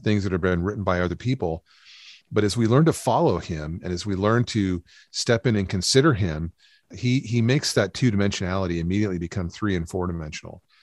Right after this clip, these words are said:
uh, as we simply learn to trust him and, and, you know, follow what Jesus has taught us. So, uh, one of the, uh, apostles, the emissaries that Jesus sent out,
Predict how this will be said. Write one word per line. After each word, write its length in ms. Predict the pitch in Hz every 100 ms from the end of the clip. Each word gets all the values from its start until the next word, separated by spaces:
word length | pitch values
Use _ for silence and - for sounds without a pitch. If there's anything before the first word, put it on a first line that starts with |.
| _ _ _ -
uh, 160 | 82 -
as 180 | 85
we 80 | 98
simply 380 | 90 110 90 90
learn 240 | 85 92
to 60 | 85
trust 420 | - - 95 -
him 180 | 95 82
and, 180 | 80 80
and, 320 | 87 80 80 - _
you 100 | 90
know, 100 | 80
follow 360 | - 104 95 92
what 160 | 87
Jesus 400 | - 95 87 85
has 120 | 90
taught 280 | - 92 90
us. 260 | 80 - - - -
So, 380 | - 104 95 - -
uh, 60 | -
one 340 | - 120 120 131
of 80 |
the, 340 | 113 104 98 90
uh, 220 | 95 85
apostles, 800 | 90 - 101 90 - 98 - -
the 320 | 104 92 87 -
emissaries 640 | 101 98 - 95 90 90
that 80 | 90
Jesus 360 | 85 95 87 90
sent 280 | - 90 87
out, 220 | 90